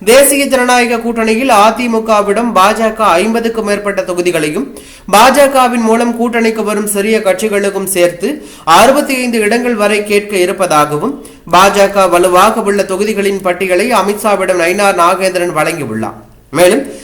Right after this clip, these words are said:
என் டி ஏ கூட்டணியில் இடம்பெறும் கட்சிகளை ஒருங்கிணைக்க வேண்டும். டிசம்பர் மாத இறுதிக்குள்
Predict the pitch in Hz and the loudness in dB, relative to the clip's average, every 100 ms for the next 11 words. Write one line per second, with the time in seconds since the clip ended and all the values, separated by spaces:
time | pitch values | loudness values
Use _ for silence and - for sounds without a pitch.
0 | - 208 233 269 302 294 269 262 254 247 | -6 0 2 2 2 2 2 -2 0 0
1 | 240 220 233 220 226 226 208 196 226 214 | 0 0 0 0 -2 0 0 -2 -2 0
2 | 202 180 208 220 208 202 170 165 175 277 | 0 0 2 0 0 -2 -2 -2 -4 -6
3 | 214 190 220 220 214 196 185 180 170 180 | -4 -2 0 0 2 2 2 2 2 2
4 | 175 170 185 | 0 -2 -6